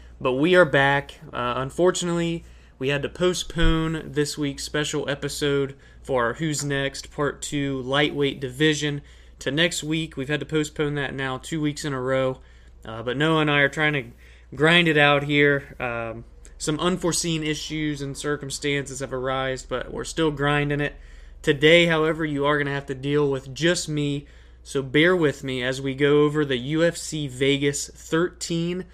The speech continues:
main card preview. But first, I hope you all have had a great week. Uh, I hope you all had a great Halloween weekend. I hope you're all safe out there.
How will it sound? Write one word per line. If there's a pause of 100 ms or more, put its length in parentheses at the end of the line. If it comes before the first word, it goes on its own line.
(260)
main
card (180)
preview. (580)
But (520)
first, (580)
I
hope
you
all
have
had
a
great
week. (540)
Uh,
I
hope
you
all
had
a
great
Halloween
weekend.
I
hope
you're
all
safe
out
there.